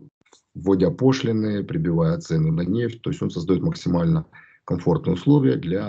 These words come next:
э, американских, э, прежде всего, крупных предпринимателей, ну и для среднего бизнеса тоже, потому что планируется снижение налогов,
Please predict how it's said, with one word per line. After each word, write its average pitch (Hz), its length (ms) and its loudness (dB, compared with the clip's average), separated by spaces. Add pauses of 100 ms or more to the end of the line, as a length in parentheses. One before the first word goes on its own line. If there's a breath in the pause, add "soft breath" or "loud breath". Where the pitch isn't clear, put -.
э, 80 300 -4
американских, 87 920 -6
э, 80 540 -8
прежде 85 260 2
всего, - 280 -8
крупных 117 500 -4
предпринимателей, 151 800 2
ну 127 220 2
и 107 300 -2
для 92 220 -2
среднего 95 360 -2
бизнеса 90 360 -2
тоже, 143 340 2 (240 loud breath)
потому 101 260 -4
что - 180 -4 (520)
планируется 92 580 0
снижение 82 480 -4
налогов, 143 520 2